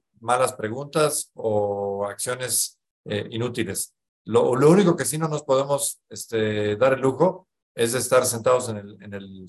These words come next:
<laughs> en el sofá. Necesitamos, ah, movernos. Entonces, hay muchas cosas por hacer, muchas. Conocimiento, búsqueda de candidaturas emblemáticas, sumarnos a campañas locales, eh, aportar conocimientos en donde sea,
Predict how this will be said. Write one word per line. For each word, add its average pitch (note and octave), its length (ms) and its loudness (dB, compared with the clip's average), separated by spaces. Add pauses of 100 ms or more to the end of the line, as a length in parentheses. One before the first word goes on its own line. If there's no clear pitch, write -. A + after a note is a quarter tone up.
<laughs> - 60 -20
en F#3 120 -6
el B2 120 -6
sofá. A#2 440 2 (360)
Necesitamos, D3 680 2
ah, - 280 -10
movernos. A2+ 640 2 (360)
Entonces, C3 500 -2
hay D3+ 100 0
muchas F3 380 4
cosas F3 220 0
por D3 180 0
hacer, A#2 260 -4
muchas. C#3 540 -2 (260)
Conocimiento, C3+ 1040 -2 (320)
búsqueda B2 500 2
de G2+ 600 -8
candidaturas A2 540 -4
emblemáticas, C3 1000 0 (180)
sumarnos B2 600 0
a G#2+ 100 -2
campañas A#2+ 440 -2
locales, C3+ 800 0 (280)
eh, A#2 220 -6
aportar A#2+ 560 2
conocimientos A#2+ 680 -6
en G#2+ 120 -10
donde G#2 240 -10
sea, C3+ 460 2